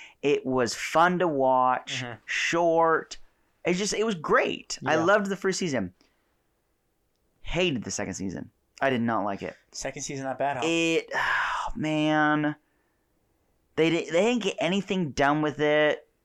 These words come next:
Speaker 1: <sighs> The animation was worse.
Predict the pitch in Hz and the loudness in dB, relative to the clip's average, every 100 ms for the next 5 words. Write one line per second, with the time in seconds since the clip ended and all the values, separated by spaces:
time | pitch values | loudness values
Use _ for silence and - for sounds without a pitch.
0 | _ _ _ _ _ _ _ _ _ _ | _ _ _ _ _ _ _ _ _ _
1 | - - - - - - 135 - 147 151 | -14 -10 -8 -8 -8 -8 -8 -2 0 0
2 | 151 151 151 147 143 131 135 139 135 135 | 0 -2 -2 -2 -2 -2 0 2 4 2
3 | 135 131 - - - | 0 -4 -8 -8 -12